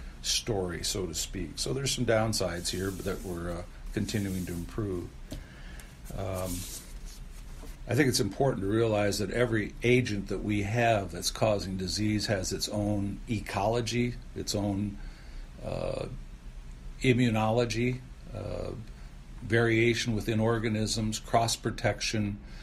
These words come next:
uh, may or may not be predictable.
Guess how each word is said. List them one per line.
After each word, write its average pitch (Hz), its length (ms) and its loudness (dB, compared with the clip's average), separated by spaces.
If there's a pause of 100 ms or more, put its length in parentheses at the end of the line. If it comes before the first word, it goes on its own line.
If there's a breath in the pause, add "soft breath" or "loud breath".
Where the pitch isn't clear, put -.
(300 loud breath)
uh, 92 220 0
may 107 220 2
or 104 100 2
may 104 140 0
not 104 280 0
be 104 140 2
predictable. 117 800 -2